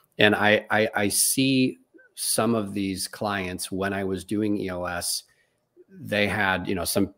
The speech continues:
people had staff of twenty-five, some people had staff of two fifty. And I sat back and I looked at their world, and I looked at what their day-to-day looked like, and I looked at the issues they were going through, and I just said, "I don't think that that's for me." <laughs>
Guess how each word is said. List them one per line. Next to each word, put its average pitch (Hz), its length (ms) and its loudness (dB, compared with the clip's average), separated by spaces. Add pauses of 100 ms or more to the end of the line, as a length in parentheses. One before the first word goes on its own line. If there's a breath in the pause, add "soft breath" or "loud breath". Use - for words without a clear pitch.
(100)
people 98 240 0
had 85 200 -2 (360)
staff 92 380 0
of 80 100 -12
twenty-five, 101 720 2
some 95 160 0
people 98 240 0
had 90 80 -4
staff 92 360 -2
of 90 140 -10
two 92 200 -4
fifty. 87 600 -4 (540 soft breath)
And 95 100 -4
I 95 80 0
sat 110 320 2
back 104 220 4
and 95 100 -2
I 90 80 -2
looked 98 380 2
at - 160 -4
their 90 160 -2
world, 90 520 2 (480)
and 92 80 -4
I 92 60 -2
looked 98 300 0
at 113 100 -2
what 95 200 -6
their 92 120 -2
day-to-day 87 480 -2
looked 87 340 -6
like, 85 280 -4
and 85 80 -4
I 87 60 -4
looked 98 280 -4
at 95 120 -8
the 92 180 -2
issues 101 360 -2
they 87 120 -4
were 82 100 -6
going 90 260 0
through, 87 260 -4
and 82 80 -4
I 82 100 -4
just 80 240 -6
said, 87 160 -2
"I 90 100 -2
don't 117 260 -2
think 101 200 -4
that 90 340 -4
that's 95 280 -2
for - 180 -6
me." 85 320 -6 (100)
<laughs> - 0 -